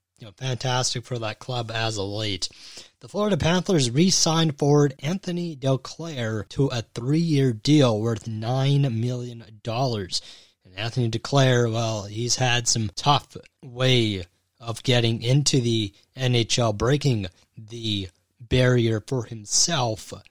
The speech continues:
on these N H L clubs he has been on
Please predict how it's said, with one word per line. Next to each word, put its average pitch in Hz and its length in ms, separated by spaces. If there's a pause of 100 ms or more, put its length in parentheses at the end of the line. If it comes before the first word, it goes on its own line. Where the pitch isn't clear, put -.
(300)
on 120 240
these 117 240
N 113 100
H 113 160
L 117 100
clubs 113 400 (320)
he 113 140
has 107 320
been 131 440
on 92 340